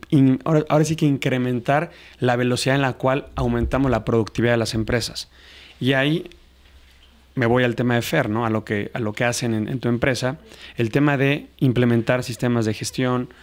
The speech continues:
eh, implementar isos, eso da mucha más productividad de lo que uno cree. Yo he trabajado con isos, diferentes isos en mi empresa, nueve mil, catorce mil, eh, veintidós mil, que es inocuidad alimentaria,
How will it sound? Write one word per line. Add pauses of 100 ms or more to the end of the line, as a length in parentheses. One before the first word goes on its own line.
(260)
eh, (100)
implementar
isos, (840)
eso
da
mucha
más
productividad
de
lo
que
uno
cree. (460)
Yo
he
trabajado
con (140)
isos,
diferentes
isos
en
mi
empresa, (480)
nueve
mil,
catorce
mil, (720)
eh,
veintidós
mil, (100)
que
es
inocuidad
alimentaria,